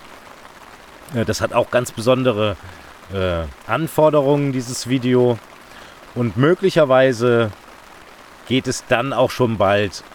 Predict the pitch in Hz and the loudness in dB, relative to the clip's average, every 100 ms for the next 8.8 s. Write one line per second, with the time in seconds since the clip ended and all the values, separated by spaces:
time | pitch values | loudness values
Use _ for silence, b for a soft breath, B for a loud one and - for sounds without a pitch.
0 | - - 123 - 131 - 82 - 90 - | -20 -4 -2 -2 -6 -6 -8 -6 -8 -4
1 | 82 76 - - - B B B B 101 | -6 -6 -12 -16 -20 B B B B -4
2 | 101 98 117 - 143 143 - 151 143 143 | -2 -2 -4 0 0 0 -2 2 2 4
3 | 127 131 147 156 160 151 - 131 123 131 | 0 -2 0 0 4 2 2 -4 0 2
4 | 131 127 127 113 117 120 120 110 104 95 | 4 4 0 2 4 2 0 -2 -4 -4
5 | 90 - - - - 92 117 160 170 - | -6 -10 -20 -20 -4 -2 2 0 -2 -4
6 | - 170 175 - 160 165 190 226 - - | -2 0 0 2 2 2 -2 -10 -16 -20
7 | - - - B B B - 117 147 175 | -20 -20 -20 B B B -4 0 2 2
8 | 165 160 160 147 139 139 135 139 | 4 4 4 4 4 4 0 -4